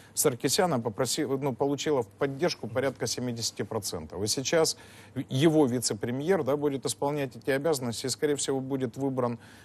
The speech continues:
выбран премьер-министром. Поэтому для Армении, слава богу, всё закончилось бескровно. Потому что политики там в первую очередь думали о своём народе. Да? Янукович не пошёл на убийство.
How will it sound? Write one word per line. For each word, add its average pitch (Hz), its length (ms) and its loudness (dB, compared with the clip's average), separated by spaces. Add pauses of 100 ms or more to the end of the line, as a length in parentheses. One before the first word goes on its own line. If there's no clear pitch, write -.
выбран 131 420 2
премьер-министром. 131 920 -2
Поэтому 156 420 0
для 147 180 2
Армении, 165 380 0
слава 135 380 -2
богу, 147 320 0
всё 147 220 -2
закончилось 123 680 -4
бескровно. 113 880 -2 (480)
Потому 135 320 0
что 127 180 0
политики 147 540 -2
там 107 180 -4
в 95 40 -8
первую 143 260 2
очередь 131 380 0
думали 135 320 0
о 120 60 0
своём 127 420 -2
народе. 98 400 -2
Да? 160 180 0
Янукович 160 640 0
не 110 80 -4
пошёл 98 360 -4
на 92 200 -4
убийство. 80 420 -6